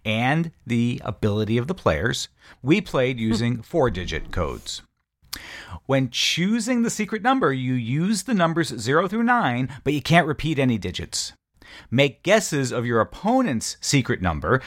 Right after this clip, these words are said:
by guessing the code on your tile board, and then your opponent will tell you how many digits are correct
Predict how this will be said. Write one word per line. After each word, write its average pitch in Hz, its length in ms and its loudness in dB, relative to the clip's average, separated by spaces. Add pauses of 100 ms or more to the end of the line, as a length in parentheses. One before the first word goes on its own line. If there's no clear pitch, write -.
(160)
by 143 120 2
guessing 139 360 -2
the 202 80 -2
code 117 380 0
on 127 240 2
your 147 80 0
tile 185 400 2
board, 95 440 -2 (320)
and 143 200 0
then 175 200 4
your 175 160 2
opponent 185 600 -2
will 113 140 -2
tell 107 280 0
you 110 200 0
how 139 280 2
many 170 220 -4
digits 147 420 -2
are 214 80 0
correct 175 540 0